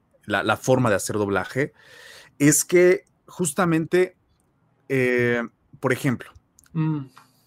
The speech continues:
Speaker 1: se hace todo dif-, de manera aparte.
Speaker 2: Sí, o sea,
Speaker 1: El
Speaker 2: no,
Speaker 1: doblaje
Speaker 2: no, no es que el
Speaker 1: Ajá.
Speaker 2: actor de doblaje vaya a leer un guión, ¿o sí? O sea, vaya separado.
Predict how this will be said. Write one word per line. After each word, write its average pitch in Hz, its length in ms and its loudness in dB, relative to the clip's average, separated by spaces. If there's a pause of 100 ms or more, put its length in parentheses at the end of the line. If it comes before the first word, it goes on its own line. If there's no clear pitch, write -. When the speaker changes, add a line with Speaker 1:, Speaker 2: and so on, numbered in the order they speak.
Speaker 1:
se - 360 -4
hace 190 180 0
todo 196 280 0
dif-, 156 200 -8 (200)
de 117 160 -4
manera 131 480 0 (640)
aparte. - 640 -6 (420)
Speaker 2:
Sí, - 120 -4
o - 40 0
sea, 127 80 2
Speaker 1:
El 117 40 0
Speaker 2:
no, 131 60 2
Speaker 1:
doblaje 160 260 4 (500)
Speaker 2:
no, 208 120 4
no 220 160 4
es 214 100 -2
que 180 80 4
el 208 80 6
Speaker 1:
Ajá. 170 100 0
Speaker 2:
actor 185 180 2
de 196 80 6
doblaje 170 360 2
vaya 165 220 2
a - 20 4
leer 160 140 4
un 160 120 4
guión, 147 320 2
¿o 120 80 -8
sí? 131 160 -8
O 131 60 -4
sea, 131 380 -4
vaya 143 260 -2
separado. 147 560 -2